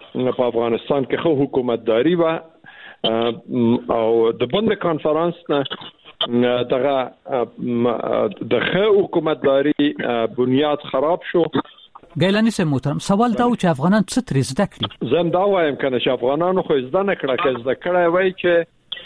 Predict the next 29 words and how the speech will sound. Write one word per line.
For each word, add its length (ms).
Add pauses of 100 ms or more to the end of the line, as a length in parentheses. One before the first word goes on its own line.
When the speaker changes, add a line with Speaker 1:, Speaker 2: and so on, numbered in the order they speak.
(140)
Speaker 1:
آ، 440
دا 220
باید، 260
آ، 100 (400)
څه 180
وشي، 380
د 140
جهان 440
سره 180
روابط 460 (100)
سره 120
قم 260
وساتل 420
شي 200
او 160
بالاخره، 540 (540)
آ، 40
آ، 640 (180)
م، 440
آ، 180
دنیا 520
سره، 420
آ، 120 (120)
دو، 180
داسې 440
اړیکې 240
وساتي 480
چې 200
نور، 280